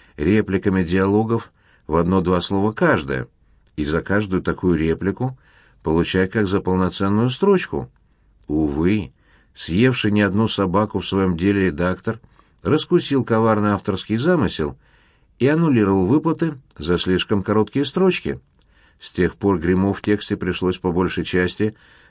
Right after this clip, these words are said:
довольствоваться жестами, что было вовсе не так интересно. Одним словом, выдержав этот краткий диалог во вкусе Дюма, Амалия почувствовала, что она сейчас же немедленно сойдет с ума,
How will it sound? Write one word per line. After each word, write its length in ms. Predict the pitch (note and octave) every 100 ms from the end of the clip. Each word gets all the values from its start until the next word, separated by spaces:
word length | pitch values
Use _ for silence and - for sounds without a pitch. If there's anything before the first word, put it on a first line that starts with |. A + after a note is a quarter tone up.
| -
довольствоваться 720 | C#2+ F2+ F#2+ F2+ G2+ F#2 D3
жестами, 600 | D3+ D3+ E2+ E2+ D2+ C2 - _ _
что 300 | - - D2+
было 320 | D2 F2 G2
вовсе 420 | E2+ D#2 D2+ E2+
не 100 | E2
так 280 | F2 G2+ F#2+
интересно. 640 | A2+ B2+ E3+ D#3 - C#2+ B1+ _ _ _ _ _ _ _ _
Одним 400 | - G2+ D3 F3
словом, 520 | - G#2 G2+ G#2 B2+ B2+ _ _ -
выдержав 800 | C2+ F#2 C3+ A2+ F2+ F2 - -
этот 240 | D#2+ E2 E2+
краткий 400 | G2+ F#2+ - F#2
диалог 460 | D#2+ F#2+ F#2+ F2
во 100 | F#2
вкусе 400 | E2+ - F#2+ G2
Дюма, 480 | F2 G#2 B2 E3 E3 _ _ _ _ _ _ -
Амалия 460 | C#2+ E2 F#2+ G#2
почувствовала, 840 | F2+ F2 - F2 E2+ G2+ G#2+ A2 - -
что 160 | -
она 120 | F#2 G#2
сейчас 600 | G#2 F#2 - E2+ E2+ E2
же 160 | G2
немедленно 580 | G#2+ F2+ E2 D#2 F2 F2+
сойдет 380 | E2+ G2+ A#2 A2
с 100 | -
ума, 320 | E3+ D#3+ C#2+